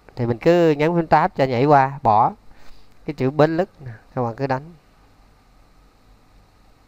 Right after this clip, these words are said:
Ngày, tháng.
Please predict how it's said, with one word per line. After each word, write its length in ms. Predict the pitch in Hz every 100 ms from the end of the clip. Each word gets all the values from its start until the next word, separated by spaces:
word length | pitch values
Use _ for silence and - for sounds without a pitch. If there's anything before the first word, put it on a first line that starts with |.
| _ _ _ _ _ _ _ _ _ _ _ -
Ngày, 520 | 123 117 113 107 104 104 _ _ _ _ _ _ _ _ _ _ _ _ _ _ _ _ _ _ _
tháng. 440 | - 131 131 139